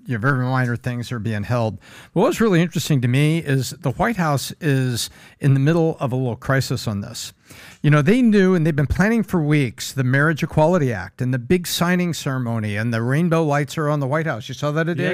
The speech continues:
Speaker 1: ago?
Speaker 2: yeah, yeah.
Speaker 1: Big deal, very big deal. Um, you know, L G B T Q, people celebrating that and everything. But the truth was, and this just came out, it's kinda, kinda shocking,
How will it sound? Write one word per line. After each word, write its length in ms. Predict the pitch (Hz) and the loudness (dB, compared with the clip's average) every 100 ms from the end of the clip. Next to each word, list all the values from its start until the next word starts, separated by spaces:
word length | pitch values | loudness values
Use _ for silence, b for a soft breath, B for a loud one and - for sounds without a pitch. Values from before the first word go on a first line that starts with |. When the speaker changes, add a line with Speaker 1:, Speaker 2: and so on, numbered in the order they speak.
| 190 | 0
Speaker 1:
ago? 120 | 202 | 0
Speaker 2:
yeah, 120 | 190 | -2
yeah. 200 | 190 185 - 123 | -4 -6 -6 2
Speaker 1:
Big 240 | 160 175 160 | 4 4 2
deal, 340 | 175 175 208 | 2 2 2
very 260 | 160 135 160 | 0 -2 0
big 220 | 180 147 | -2 -2
deal. 400 | 156 170 208 233 B B | 0 0 -2 -4 B B
Um, 360 | 127 123 127 131 - | 0 0 -2 -8 -8
you 120 | 139 | -6
know, 140 | 120 - - | -6 -8 -6
L 100 | 147 | -2
G 160 | 160 | -2
B 180 | 135 170 | 0 -2
T 200 | 147 175 | -2 -4
Q, 380 | - 175 190 208 | 0 2 2 0
people 300 | - - 156 | -4 -4 -4
celebrating 600 | - 147 160 156 165 170 | -2 0 0 0 0 0
that 260 | 170 196 220 B B - | 0 0 -2 B B 0
and 80 | 175 | 2
everything. 380 | 185 202 202 B B | 2 2 -2 B B
But 160 | 185 - - - _ _ _ - | 0 0 -10 -20 _ _ _ -16
the 240 | 170 175 | 0 0
truth 520 | - - - 294 - 135 | 0 -2 0 0 0 0
was, 560 | 117 101 101 - - _ _ | 0 -2 -6 -10 -12 _ _
and 120 | 139 | 0
this 140 | 147 143 | 0 0
just 200 | 175 - | -2 -2
came 180 | - 143 | 0 0
out, 160 | 127 113 | 0 -2
it's 140 | - | -8
kinda, 240 | - - | -8 -8
kinda 220 | - 143 123 | -2 -2 0
shocking, 420 | 131 123 117 | 0 0 -4